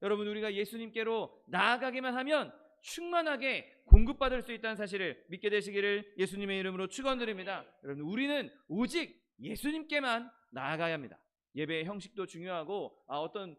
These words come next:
교회, 어떤 목회자, 어떤 예식 중요합니다. 그러나 그것들로 우리가 영적인 생명을 얻을 수 있는 것이 아닙니다.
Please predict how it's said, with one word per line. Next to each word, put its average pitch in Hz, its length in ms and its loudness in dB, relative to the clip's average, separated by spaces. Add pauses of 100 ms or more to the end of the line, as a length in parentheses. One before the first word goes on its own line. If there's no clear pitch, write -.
(180)
교회, 233 440 12 (180)
어떤 185 340 -8
목회자, 247 560 -4 (140)
어떤 190 280 -6
예식 240 640 -6
중요합니다. 233 800 -6 (100)
그러나 220 520 -2 (180)
그것들로 320 1080 4
우리가 202 520 -4 (100)
영적인 202 380 -4
생명을 190 340 -8
얻을 156 220 -2
수 185 100 -14
있는 170 160 -10
것이 165 400 -10 (100)
아닙니다. 143 420 -8